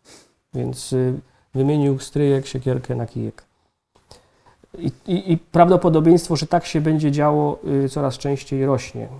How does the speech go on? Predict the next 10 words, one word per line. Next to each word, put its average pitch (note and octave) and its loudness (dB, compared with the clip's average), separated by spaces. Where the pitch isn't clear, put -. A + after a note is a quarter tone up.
Nie C#3 -2
wiem, B2+ -2
y, C#3+ -14
czym - -2
się C#3+ -4
to C#3+ -6
skończy, C#3+ -4
no C3 -4
ale B2+ -4
zobaczymy. B2 -6